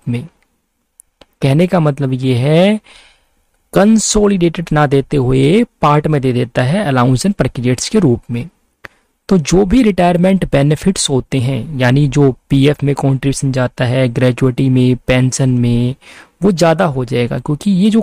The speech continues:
contribution होते हैं ये basic salary के base पे जाते हैं। तो अगर salary जो है वो consolidate होगी तो basic ज़्यादा रहेगी, Basic ज़्यादा रहने की वजह से contribution ज़्यादा जाएगा इसमें। तो बोला गया है कि salary को part में दे दो आप,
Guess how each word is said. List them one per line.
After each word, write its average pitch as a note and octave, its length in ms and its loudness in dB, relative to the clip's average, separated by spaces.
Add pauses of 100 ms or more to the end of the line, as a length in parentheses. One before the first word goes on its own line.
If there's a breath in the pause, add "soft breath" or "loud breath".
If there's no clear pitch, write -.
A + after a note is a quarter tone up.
contribution D3 560 0
होते C3 300 -2
हैं A3 60 4
ये A#3 60 4 (140)
basic G3 380 0
salary D#3 400 0
के D#3 120 -2
base C3+ 220 -2
पे D3+ 100 -4
जाते B2 340 -4
हैं। D3 200 -12 (580 loud breath)
तो F3+ 60 0
अगर F3+ 260 2
salary F3 500 0
जो F3 200 0
है C#3 180 0
वो F#3 200 2 (220)
consolidate F#3+ 640 2
होगी D3+ 540 0 (280 soft breath)
तो C#3+ 100 -4
basic C#3+ 420 -2
ज़्यादा F#3 280 0
रहेगी, G3+ 500 0 (400 loud breath)
Basic E3 300 0
ज़्यादा E3+ 260 2
रहने D3 280 0
की D3+ 120 -4
वजह C#3 200 -2
से - 160 -2
contribution D3 560 0
ज़्यादा F#3+ 240 2
जाएगा F#3 320 2
इसमें। F3 380 0 (420 loud breath)
तो G3 100 2
बोला F3 280 2
गया E3 140 -2
है F#3+ 60 0
कि A#3 140 0
salary E3+ 400 0
को G#3+ 140 -2 (160)
part F3 240 0
में F#3+ 140 0
दे C#3 100 -2
दो C3 160 -4
आप, B2 180 -2